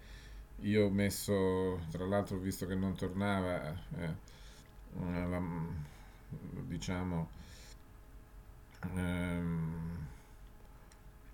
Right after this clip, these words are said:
più o meno è, eh, più o meno, diciamo, la stima dei morti è, è,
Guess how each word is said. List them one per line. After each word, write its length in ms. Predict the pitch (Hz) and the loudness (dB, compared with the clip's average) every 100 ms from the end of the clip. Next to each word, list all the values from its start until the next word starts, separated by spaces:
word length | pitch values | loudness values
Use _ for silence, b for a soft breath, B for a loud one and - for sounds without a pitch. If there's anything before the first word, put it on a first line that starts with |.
| - - - - - - - - - - - - | -16 -14 -12 -10 -8 -6 -6 -6 -8 -12 -8 -4
più 200 | - 107 | 2 6
o 80 | 101 | 6
meno 760 | 104 107 107 104 104 101 101 | 6 6 8 8 6 4 2
è, 320 | 101 101 101 - | 2 2 2 2
eh, 300 | 101 95 90 | 0 2 0
più 160 | 82 101 | 0 2
o 40 | |
meno, 400 | 101 98 101 98 | 2 4 4 2
diciamo, 540 | 90 87 - 95 95 92 | 2 0 2 2 4 2
la 100 | 87 | 0
stima 320 | - 95 95 | -2 0 2
dei 120 | 95 | 2
morti 600 | 92 92 87 - 92 87 | 2 0 0 -2 -2 -2
è, 420 | 87 87 85 85 | 0 0 0 0
è, 640 | 98 - - - - - | -4 -6 -4 -6 -8 -8